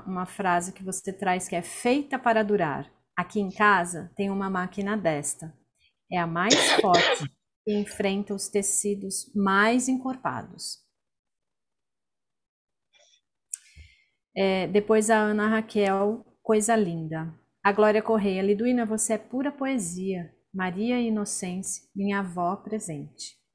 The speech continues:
Travessias textuais, que tributo incrível, que texto. Tava com saudade das escritas da Liduína. Sônia Souza, emocionante, que história.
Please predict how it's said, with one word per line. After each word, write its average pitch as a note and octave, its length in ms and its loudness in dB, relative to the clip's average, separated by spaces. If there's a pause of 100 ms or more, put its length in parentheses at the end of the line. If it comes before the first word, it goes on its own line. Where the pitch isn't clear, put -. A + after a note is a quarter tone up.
(1200)
Travessias A3 560 2
textuais, F#3+ 680 -2
que - 240 -12
tributo B3 380 -2
incrível, B3+ 800 -2 (100)
que - 100 -12 (200)
texto. A3 480 2
Tava A#3 200 -2
com B3+ 140 -2
saudade G3 520 2
das F3 180 -6
escritas E3+ 520 -8
da F3 100 -4
Liduína. D#3+ 680 -8 (960)
Sônia A3+ 380 0
Souza, F#3+ 680 -2 (220)
emocionante, A3 840 2
que B3+ 120 -6
história. E3 680 -4